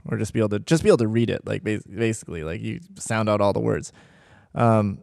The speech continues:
and then when you know, like, a little bit, and up to you, you could do, like, five seconds, or you could do, like, you know, one minute or something.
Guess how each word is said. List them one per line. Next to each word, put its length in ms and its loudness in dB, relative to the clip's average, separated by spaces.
and 260 6
then 600 6
when 180 2
you 80 4
know, 580 6
like, 340 -6
a 160 -6
little 300 2
bit, 340 0
and 220 -10
up 160 -4
to 160 -12
you, 140 0
you 180 -2
could 100 -4
do, 100 0
like, 300 -2
five 420 -4
seconds, 420 2
or 40 0
you 100 0
could 60 -4
do, 140 0
like, 220 2
you 80 -8
know, 200 -6
one 280 0
minute 260 0
or 60 -2
something. 400 -6